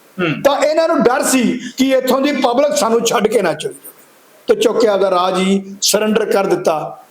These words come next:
Speaker 2: ਅੰਗਰੇਜ਼ਾਂ ਨੂੰ। ਉਹ ਅੰਗਰੇਜ਼ ਹੈ ਜਿਨ੍ਹਾਂ ਨੇ ਜਲ੍ਹਿਆਂਵਾਲੇ ਬਾਗ ਤੋਂ ਲੈ ਕੇ ਫਿਰ ਸਾਡੇ ਗੁਰਦੁਆਰੇ ਤੇ ਅਕਾਲ ਤਖਤ ਸਾਹਿਬ ਦੀਆਂ ਚਾਬੀਆਂ ਤੋਂ ਲੈ ਕੇ ਗੁਰੂ ਕਾ ਬਾਗ ਦਾ ਮੋਰਚਾ, ਜੈਤੋ ਦਾ ਮੋਰਚਾ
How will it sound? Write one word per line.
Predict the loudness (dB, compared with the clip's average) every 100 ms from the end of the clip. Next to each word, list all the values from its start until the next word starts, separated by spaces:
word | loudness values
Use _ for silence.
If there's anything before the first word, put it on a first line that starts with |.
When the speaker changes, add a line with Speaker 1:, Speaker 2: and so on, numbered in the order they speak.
| _ -4
Speaker 2:
ਅੰਗਰੇਜ਼ਾਂ | -2 -2 -2 -4
ਨੂੰ। | -6 -14 _ _ _ _ _ -4 0
ਉਹ | 2 4
ਅੰਗਰੇਜ਼ | 4 2 2 2 2
ਹੈ | 0
ਜਿਨ੍ਹਾਂ | 0 2 2
ਨੇ | 2 0 -4 -4 -2
ਜਲ੍ਹਿਆਂਵਾਲੇ | 0 0 0 0
ਬਾਗ | 2 0 0 0
ਤੋਂ | 0
ਲੈ | 0 0
ਕੇ | 0 0
ਫਿਰ | 0 0
ਸਾਡੇ | 2 0 0
ਗੁਰਦੁਆਰੇ | 0 0 2 0 2 0 0 -4 -2
ਤੇ | 0
ਅਕਾਲ | 2 2 2
ਤਖਤ | 0 -2 0
ਸਾਹਿਬ | 0 0 -2
ਦੀਆਂ | 0 0
ਚਾਬੀਆਂ | 0 0 0 0 0
ਤੋਂ | 0 0
ਲੈ | 0
ਕੇ | 2 2 2 0 -4 -2
ਗੁਰੂ | 0 2 2
ਕਾ | 2
ਬਾਗ | 2 0 2
ਦਾ | 0 2
ਮੋਰਚਾ, | 0 2 0 0
ਜੈਤੋ | 0 0 2 2
ਦਾ | 2
ਮੋਰਚਾ | 2 0 0 -2 -4